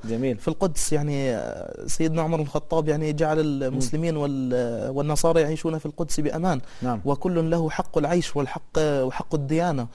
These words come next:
Speaker 1: مم.
Speaker 2: وأبقى لهم الكنيسة، ولم يكن، آه، يعني، متطرفاً لديانته مثلًا.
Speaker 1: مم.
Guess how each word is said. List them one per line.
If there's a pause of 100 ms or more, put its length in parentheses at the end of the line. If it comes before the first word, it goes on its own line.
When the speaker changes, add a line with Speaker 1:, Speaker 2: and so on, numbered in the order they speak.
Speaker 1:
مم.
Speaker 2:
وأبقى
لهم
الكنيسة،
ولم
يكن،
آه، (380)
يعني، (420)
متطرفاً
لديانته
مثلًا. (200)
Speaker 1:
مم.